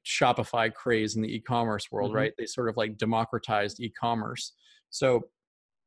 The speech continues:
Speaker 1: you know, back when I started working in e-commerce,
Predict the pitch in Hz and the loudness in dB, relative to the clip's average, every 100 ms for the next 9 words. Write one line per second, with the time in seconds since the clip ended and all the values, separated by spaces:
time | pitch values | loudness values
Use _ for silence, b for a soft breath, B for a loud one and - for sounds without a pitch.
0 | _ _ 165 123 139 - 143 123 139 131 | _ _ 2 2 2 -6 -8 2 4 4
1 | 139 127 123 135 127 139 123 120 117 120 | 2 -2 -2 0 0 2 2 2 0 -2
2 | 117 120 113 127 113 113 110 113 | -2 -4 -4 -2 -2 -2 -2 -4